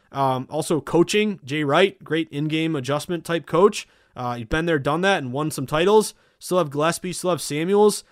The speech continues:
They don't turn the ball over. Uh, it's also a very low total, one thirty-three. Uh, so low total is good for a dog, makes it harder for the favorite here, Kansas, to cover.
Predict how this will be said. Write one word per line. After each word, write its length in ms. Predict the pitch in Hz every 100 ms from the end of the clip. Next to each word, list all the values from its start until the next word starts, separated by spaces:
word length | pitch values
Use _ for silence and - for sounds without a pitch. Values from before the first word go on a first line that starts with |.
| _ -
They 80 |
don't 180 | 147 175
turn 160 | 185 180
the 80 | 143
ball 300 | 143 170 190
over. 420 | 190 202 196 - -
Uh, 160 | 131 127
it's 100 | 170
also 220 | 170 170
a 40 |
very 200 | 139 165
low 200 | 147 139
total, 400 | 135 143 190 196
one 200 | 143 147
thirty-three. 720 | 156 160 131 - 139 190 220 _ _ _
Uh, 240 | - 123 123
so 160 | -
low 200 | 139 143
total 280 | 147 160 151
is 80 | 131
good 160 | 151 135
for 140 | 135
a 80 | 113
dog, 300 | 131 170 160
makes 220 | 127 -
it 40 |
harder 220 | 127 139 135
for 160 | 139
the 140 | 131 113
favorite 340 | 139 147 143
here, 160 | 143 135
Kansas, 360 | 147 135 131
to 80 | 131
cover. 440 | - 151 175 175